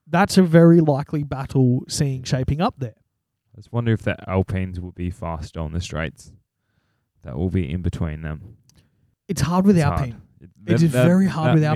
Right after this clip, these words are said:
Speaker 1: Alpine this year.
Speaker 2: And McLaren, I want them to do better, but sometimes they're up there. Some, after last week, you see them put out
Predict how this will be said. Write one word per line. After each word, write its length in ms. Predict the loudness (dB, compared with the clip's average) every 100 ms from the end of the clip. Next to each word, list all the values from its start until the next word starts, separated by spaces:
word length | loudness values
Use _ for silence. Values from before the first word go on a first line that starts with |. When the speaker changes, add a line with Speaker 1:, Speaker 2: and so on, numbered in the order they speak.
| 0
Speaker 1:
Alpine 120 | 0
this 180 | -4 -4
year. 200 | -6 -8 -6
Speaker 2:
And 360 | -2 -2 -4
McLaren, 460 | -4 -2 0 0 2
I 40 |
want 200 | 2 0
them 120 | 0
to 100 | 0
do 120 | 0 2
better, 240 | 2 0
but 120 | -2
sometimes 460 | -2 -4 -2 -2 -2
they're 120 | -2
up 100 | -2
there. 300 | -2 -2 -2 -6
Some, 260 | -12 -10 -6
after 280 | -4 -2 0
last 300 | 0 0 -2
week, 180 | -4 -4
you 100 | -2
see 180 | 0 0
them 240 | 0 -4 -8
put 200 | -8 -6
out 220 | -4 -6